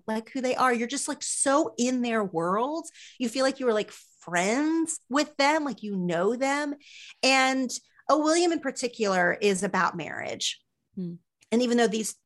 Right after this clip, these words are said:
Speaker 1: two, Lucy and William, have been divorced, they know each other so well. And they just get exasperated with each other. Like,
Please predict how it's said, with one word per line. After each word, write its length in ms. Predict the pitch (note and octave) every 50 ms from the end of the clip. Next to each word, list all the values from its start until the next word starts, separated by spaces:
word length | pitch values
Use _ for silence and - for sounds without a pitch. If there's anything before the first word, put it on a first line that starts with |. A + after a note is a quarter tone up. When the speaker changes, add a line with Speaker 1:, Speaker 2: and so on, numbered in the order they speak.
| _ -
Speaker 1:
two, 420 | - - A#3+ G3+ F3+ F3+ F#3+ G3 -
Lucy 280 | - F3+ F3+ F3+ - F#3
and 100 | F#3 F#3
William, 180 | D#3+ D3 D#3 F3
have 220 | F3 F#3+ F#3 -
been 380 | - F#3 F3 F3 E3 E3+ F3+ F3+ - _ _ _ _ _ _ _ _ _ _ _ _
divorced, 880 | - A#3 G#3 F3+ F#3+ E3+ E3+ F3 G3 A3 A#3 A3+ - - - - - - _ _ _
they 800 | F#3 E3+ E3 G#3+ G#3 G#3 G#3 G#3 G#3 G#3 G#3 G#3 G#3+ G#3+ G#3 G#3 - - _ _ _ _ _ _ _ _ _
know 280 | G#3+ G#3 A3 A3 A#3 B3+
each 160 | B3+ A#3 -
other 200 | A3 G3+ G3+ F#3+
so 300 | - - - - F3+ F#3+
well. 480 | G#3+ F#3 E3+ C#3+ C#3+ C3+ - - - _ _ _ _ _ _ _ _ _ _ _ _ - - - _ _ _ -
And 560 | A3+ A3+ A3 G#3+ G#3 G#3 G3+ G3 G3 F#3+ F#3 - - - -
they 120 | - G#3+ G#3+
just 240 | F#3+ A#3 A3+ -
get 120 | - A#3 G#3+
exasperated 720 | F#3+ - - G3+ F#3 G3 F#3 - - F#3 E3+ D#3 D#3 C#3+
with 140 | D3+ D#3 -
each 140 | D3 -
other. 200 | E3 C3+ C#3 C#3
Like, 160 | C#3 C#3+ -